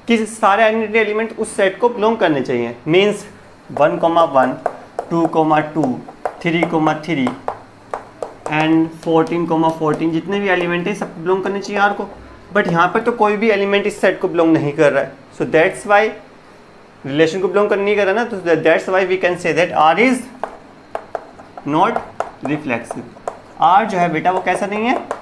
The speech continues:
रिफ्लेक्सिव नहीं है। Now students let's check it is symmetric or not। So सिमेट्रिक के लिए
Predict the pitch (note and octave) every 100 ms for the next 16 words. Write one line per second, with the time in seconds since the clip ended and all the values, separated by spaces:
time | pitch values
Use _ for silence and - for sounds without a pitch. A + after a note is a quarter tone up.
0 | - D3 F3 G3+ G3 - A#3+ G#3+ C3 A#2+
1 | A2+ - - - - - - C#3+ D#3 E3+
2 | - G3 G#3 E3 D#3+ E3+ - F3+ F#3 D3+
3 | F3+ - D#3+ D3+ D3+ E3 - D#3 D3+ D#3+
4 | C#3 - - - - F3 B2 - - -
5 | - - - - - - - D#3+ F#3 -
6 | A#3 A#3 A#3